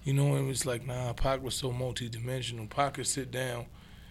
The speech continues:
and teach a class and give a syllabus on civil rights and give a syllabus on, and when you,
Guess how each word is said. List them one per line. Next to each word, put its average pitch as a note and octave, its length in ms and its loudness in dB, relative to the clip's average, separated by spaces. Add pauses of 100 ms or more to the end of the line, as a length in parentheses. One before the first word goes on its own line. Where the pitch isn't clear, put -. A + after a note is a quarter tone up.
(120)
and A2 180 -2
teach - 320 6
a A2 60 2
class - 840 0
and A2+ 80 -2
give C3 140 2
a A#2+ 80 2
syllabus B2 720 6 (540)
on B2 160 -2
civil C#3 360 4
rights C3 420 4
and A2 100 -4
give B2 140 0
a A2 40 -2
syllabus B2+ 580 2
on, A#2+ 200 -4 (460)
and A#2+ 100 -6
when C3 80 -4
you, C#3 180 -2